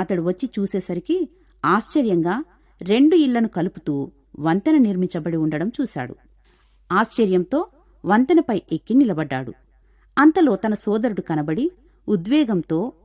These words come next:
అన్న దగ్గరికి వచ్చి, "అన్నా, ఎంత సంతోషం, నన్ను క్షమించు, నేను వంతెన కూలగొట్టాను, నీవైతే తిరిగి మన మధ్య సంబంధాన్ని నిర్మించావు,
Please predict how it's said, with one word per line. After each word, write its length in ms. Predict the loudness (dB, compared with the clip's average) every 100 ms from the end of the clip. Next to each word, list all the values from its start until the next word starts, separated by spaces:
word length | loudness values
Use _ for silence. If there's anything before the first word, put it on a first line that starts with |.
| _ _ 0
అన్న 140 | 2 4
దగ్గరికి 400 | 2 0 -2 -4
వచ్చి, 440 | -6 -4 -6 -6 _ _ _ -2
"అన్నా, 380 | 2 2 0 -2 _ _ _ -4
ఎంత 220 | -2 -2
సంతోషం, 680 | -2 -2 -2 -4 -2 -4 -6 _ _ _ 0
నన్ను 180 | 0
క్షమించు, 640 | 0 -2 2 2 0 -6 -8 _ _ _ -2
నేను 440 | 2 4 4 2 -2 -2
వంతెన 360 | 0 4 2
కూలగొట్టాను, 720 | 2 0 0 -2 -2 -4 -4 -6 -2
నీవైతే 540 | 0 0 0 -2 -4 _ _ _ _
తిరిగి 280 | 0 2 4
మన 180 | 4 4
మధ్య 300 | 2 0 -2
సంబంధాన్ని 600 | -2 0 0 0 0 0
నిర్మించావు, 680 | 0 0 -2 -4 -8 -10